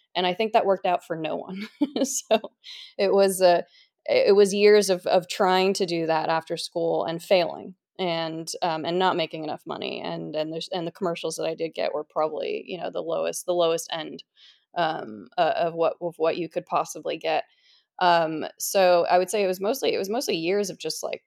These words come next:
just, like, hustling and failing and struggling, um, that got me to pivot to T V,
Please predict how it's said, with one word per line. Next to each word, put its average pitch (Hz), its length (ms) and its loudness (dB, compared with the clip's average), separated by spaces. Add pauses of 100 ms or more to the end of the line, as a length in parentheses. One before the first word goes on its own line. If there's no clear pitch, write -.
just, - 240 -8
like, - 220 -6 (880)
hustling 185 880 0
and 165 320 -8
failing 165 640 0
and 160 360 -4
struggling, 165 800 0
um, 165 400 -4 (180)
that 175 200 2
got 170 240 4
me 170 160 -2
to 165 220 -6
pivot - 480 -2
to 165 240 -6
T 160 240 -6
V, 147 340 -8